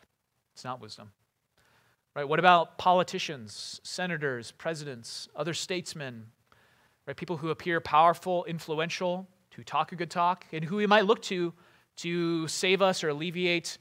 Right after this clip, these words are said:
societal problems that we've identified. They sound wise, but how often are political campaigns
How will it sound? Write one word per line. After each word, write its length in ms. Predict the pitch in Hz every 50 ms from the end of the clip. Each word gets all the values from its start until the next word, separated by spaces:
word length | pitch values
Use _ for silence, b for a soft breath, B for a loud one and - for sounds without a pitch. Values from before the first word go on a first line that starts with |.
| b b b b b
societal 580 | - - 156 - - 165 165 175 175 180 170
problems 420 | - - 160 160 185 165 165 160 123
that 80 | 147
we've 160 | 135 135 127
identified. 600 | 135 127 120 - 120 117 - - 110 107 107 104 107 _ _ _ _ _ _ _ _ -
They 80 | - 143
sound 420 | - - - 180 185 196 190 175
wise, 280 | 165 180 190 180 170 160
but 160 | 143 175 147
how 220 | - 208 220 208
often 400 | 196 196 214 226 - - 170 151
are 240 | 151 151 156 156 151
political 440 | - - 165 160 175 190 - 165 151
campaigns 680 | - - 135 135 127 131 127 127 127 131 135 - -